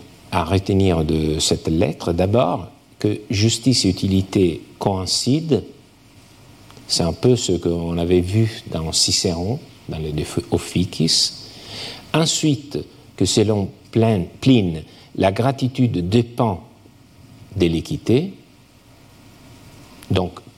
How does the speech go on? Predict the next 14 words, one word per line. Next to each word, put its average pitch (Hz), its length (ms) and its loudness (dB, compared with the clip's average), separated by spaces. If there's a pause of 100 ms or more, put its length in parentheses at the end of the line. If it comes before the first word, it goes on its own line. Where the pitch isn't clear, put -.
(120)
que 104 260 2 (920)
on 107 180 2
arrive 107 800 2 (340)
à 98 160 0
susciter 127 720 2
de 90 100 2
la 90 120 -2
gratitude 104 840 -2 (560)
si - 200 0
on 101 60 2
mobilise 110 520 2
l'équité. 92 540 0 (1000)
Ça, - 140 2
c'est, - 300 -2